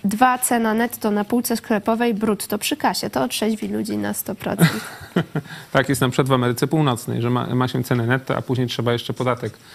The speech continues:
Speaker 2: zapłacić i wtedy wiadomo, że ten podatek, wow, to ja jeszcze muszę ten podatek zapłacić. Tylko że na przykład tam, gdzie ja byłem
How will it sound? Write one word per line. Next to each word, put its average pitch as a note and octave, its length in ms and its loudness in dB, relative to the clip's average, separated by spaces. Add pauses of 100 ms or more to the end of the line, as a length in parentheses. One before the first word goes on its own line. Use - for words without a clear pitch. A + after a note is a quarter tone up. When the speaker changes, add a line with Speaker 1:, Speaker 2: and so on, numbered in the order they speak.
(200)
Speaker 2:
zapłacić B2+ 420 0
i - 20 -2
wtedy B2 260 0
wiadomo, B2+ 360 2
że A2 80 -4
ten A2+ 140 -4
podatek, A#2 440 -2
wow, C#3 240 2
to B2+ 120 -4
ja B2 100 2
jeszcze B2 240 -2
muszę B2+ 180 -2
ten B2 140 -2
podatek C#3 360 2
zapłacić. A2+ 440 -4
Tylko D#3+ 240 2
że C3+ 160 0
na B2 80 -2
przykład B2+ 220 -4
tam, B2+ 140 4
gdzie B2 120 0
ja C3+ 120 4
byłem B2+ 240 0